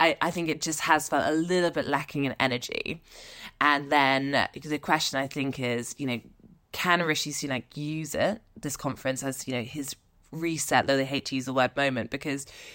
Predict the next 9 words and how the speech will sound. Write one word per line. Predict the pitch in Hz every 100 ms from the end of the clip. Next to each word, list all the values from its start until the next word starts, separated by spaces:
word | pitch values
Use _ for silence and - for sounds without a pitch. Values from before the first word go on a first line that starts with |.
| - - - 165
last | 180 170 170
night | 160 143
you | 135
had | 135 139 135 -
the | 139 131
Conservative | 156 139 139 139 -
Democratic | 131 131 139 131 -
Organisation | 127 139 139 151 156 170
dinner | 156 156 160